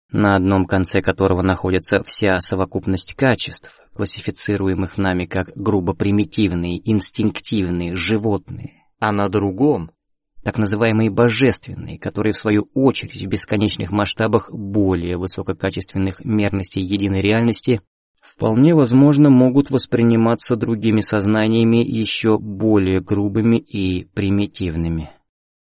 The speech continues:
Итак, для демонстрации нашего примера возьмем ситуацию, в которой у женщины степень проработки низкосексуальных качеств гораздо ниже, чем у любимого ею мужчины.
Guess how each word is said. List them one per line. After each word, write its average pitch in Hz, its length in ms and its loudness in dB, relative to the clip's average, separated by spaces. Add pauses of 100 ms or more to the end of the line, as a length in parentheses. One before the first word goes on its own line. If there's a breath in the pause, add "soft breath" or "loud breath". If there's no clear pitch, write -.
(200)
Итак, - 760 -4
для 113 420 0
демонстрации 120 840 2
нашего 117 400 2
примера 117 440 4
возьмем 107 320 2
ситуацию, 107 600 0
в - 100 -6
которой 107 420 0
у 110 160 -4
женщины 104 540 0
степень 104 500 -2
проработки 101 1000 0
низкосексуальных 98 1000 -2
качеств - 500 -6
гораздо 104 500 0
ниже, 107 380 2
чем 104 260 -2
у 113 120 0
любимого 95 720 0 (240)
ею 95 300 2
мужчины. 101 520 -4